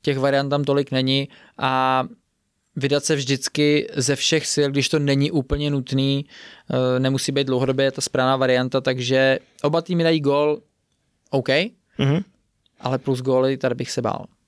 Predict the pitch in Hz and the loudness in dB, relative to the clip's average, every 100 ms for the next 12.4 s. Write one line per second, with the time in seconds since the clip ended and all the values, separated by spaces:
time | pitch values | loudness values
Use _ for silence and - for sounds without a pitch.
0 | _ _ _ - 135 120 123 - _ _ | _ _ _ -2 0 0 -2 -8 _ _
1 | _ _ _ _ - - - - - - | _ _ _ _ -20 -20 -20 -20 -20 -20
2 | _ _ - - _ _ _ _ _ _ | _ _ -20 -20 _ _ _ _ _ _
3 | 160 175 123 104 95 - - - - - | 0 0 0 -4 -4 -6 -8 -14 -18 -18
4 | - 147 143 120 92 92 - - 127 139 | -4 -2 0 0 0 -4 -8 -4 0 2
5 | 139 135 - - 139 147 151 143 143 131 | 2 0 -2 -6 -4 0 2 2 0 0
6 | 143 139 - 135 139 - 131 135 127 127 | 2 2 0 0 -2 0 0 2 2 0
7 | 135 127 113 120 127 139 123 123 135 123 | 0 0 -2 0 -2 -2 -2 -2 0 0
8 | 123 120 127 131 - 127 127 117 - 113 | 2 2 2 -2 -4 -2 0 0 -2 -2
9 | - 120 120 - _ _ _ _ - 104 | 0 0 -2 -10 _ _ _ _ -4 -2
10 | - 120 107 104 104 92 104 135 131 147 | -2 -2 -2 -2 0 -2 -4 -6 -6 -10
11 | - - - - - - 160 202 214 214 | -18 -20 -20 -20 -6 -2 -2 -2 -2 0
12 | 240 180 131 - | 0 0 -2 -6